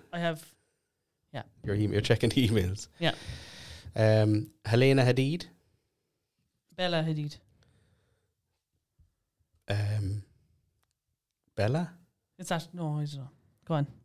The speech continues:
Speaker 2: Gigi Hadid.
Speaker 1: Is there a Bella Hadid, though? Is that her sister?
Speaker 2: I have no idea.
Speaker 1: Okay, go on. I'm gonna Google
Speaker 2: Um,
Speaker 1: that.
Speaker 2: Catherine Hudson.
Speaker 1: Kate Hudson?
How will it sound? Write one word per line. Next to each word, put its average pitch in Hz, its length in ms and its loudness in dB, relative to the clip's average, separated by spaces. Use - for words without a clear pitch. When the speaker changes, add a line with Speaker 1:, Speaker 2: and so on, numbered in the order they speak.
Speaker 2:
Gigi 113 320 0
Hadid. 87 360 -4
Speaker 1:
Is 214 120 -8
there 277 100 4
a 302 60 4
Bella 330 320 6
Hadid, 208 340 0
though? 156 100 0
Is 160 80 -2
that 202 120 0
her 240 100 -4
sister? - 480 -8
Speaker 2:
I 110 60 -4
have 110 160 0
no 143 100 2
idea. - 240 -2
Speaker 1:
Okay, 165 180 -6
go 156 80 -4
on. 147 100 -4
I'm 170 80 -6
gonna 170 180 2
Google 180 160 2
Speaker 2:
Um, 160 60 2
Speaker 1:
that. 156 260 0
Speaker 2:
Catherine 143 480 2
Hudson. 117 520 -2
Speaker 1:
Kate 190 220 -6
Hudson? 226 340 -8